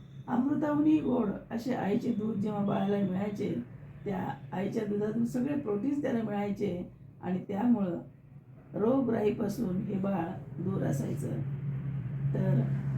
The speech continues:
डोळ्यातील अश्रू पुसायचा, पुसायला हा आईचा पदर किती उपयोगी यायचा काय सांगू तुम्हाला. रात्रीची अशी भीती वाटली की आईचा पदर धरायचा.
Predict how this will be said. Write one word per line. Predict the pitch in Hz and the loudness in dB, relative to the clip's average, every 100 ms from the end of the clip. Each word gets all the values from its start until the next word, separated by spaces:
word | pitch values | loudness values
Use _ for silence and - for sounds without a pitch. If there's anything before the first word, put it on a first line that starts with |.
| - | 4
डोळ्यातील | 67 67 67 90 | 4 6 4 6
अश्रू | - 135 - | 4 4 2
पुसायचा, | - - 120 - - 233 - - - | 2 0 0 0 2 2 2 -2 -6
पुसायला | 175 240 233 208 196 - - - - - - | -2 0 2 2 0 -2 -6 -10 -12 -10 0
हा | 277 | 2
आईचा | - 214 240 262 | 4 4 4 2
पदर | 226 208 196 185 - - - - - - | 0 0 0 -2 -6 -10 -12 -14 -14 -8
किती | 247 277 | -2 0
उपयोगी | - 208 220 240 | 0 2 4 6
यायचा | 233 - 226 | 4 2 -2
काय | 226 202 | -2 -2
सांगू | 220 220 | 0 -2
तुम्हाला. | 202 196 202 180 190 190 - - - - - - | -2 -2 0 0 -2 -4 -8 -16 -18 -18 -12 -2
रात्रीची | 233 - - 311 320 | 0 0 2 2 4
अशी | 294 277 | 2 2
भीती | 233 240 | 4 4
वाटली | 240 226 240 233 185 185 - - - - - | 4 2 0 0 0 -4 -6 -16 -20 -20 -10
की | 254 202 190 247 - - | 0 0 2 -2 -6 -6
आईचा | 185 202 214 | -2 -2 -2
पदर | 202 180 190 165 | -4 -4 -2 0
धरायचा. | 160 180 165 - 143 | 0 0 -4 -6 -8